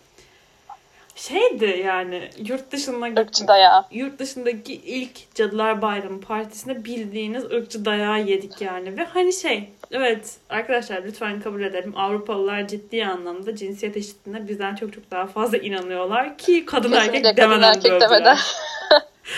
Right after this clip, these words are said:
Speaker 1: <laughs> Abi çok iyiydi yani, hani iyi dövdüler yani.
Speaker 2: Benim peki Umut'la gitmem ayırmak için.
Speaker 1: Hayır, hayır.
Speaker 2: Tersten görüyordum ama da.
Speaker 1: Hmm.
Speaker 2: Kanka yani gerçekten hiçbir şey diyemiyorum. O Polonyalılar bu konuda bayağı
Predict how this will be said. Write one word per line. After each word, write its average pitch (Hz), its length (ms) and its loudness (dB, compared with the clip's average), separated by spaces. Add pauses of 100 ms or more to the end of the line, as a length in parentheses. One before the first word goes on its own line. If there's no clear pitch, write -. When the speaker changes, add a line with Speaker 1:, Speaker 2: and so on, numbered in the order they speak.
(120)
Speaker 1:
<laughs> - 0 -
Abi 294 380 6
çok 339 240 2
iyiydi 277 300 2
yani, 233 400 -2
hani 247 180 -4
iyi 233 360 -2
dövdüler 196 460 0
yani. 202 340 -6 (920)
Speaker 2:
Benim 269 360 -4 (180)
peki 262 200 -6
Umut'la 233 400 -2
gitmem 220 460 0
ayırmak 202 460 -2
için. - 220 -6 (380)
Speaker 1:
Hayır, 202 180 -14
hayır. 202 520 -18
Speaker 2:
Tersten 220 380 4
görüyordum 208 360 2
ama 202 220 0
da. 262 60 2 (2250)
Speaker 1:
Hmm. 285 720 -6
Speaker 2:
Kanka 196 560 4
yani 196 280 4
gerçekten 202 360 0
hiçbir - 160 -10
şey 202 180 -6
diyemiyorum. 190 420 -2
O 196 160 2
Polonyalılar 190 540 0
bu 196 80 -10
konuda 190 280 -4
bayağı 190 240 -4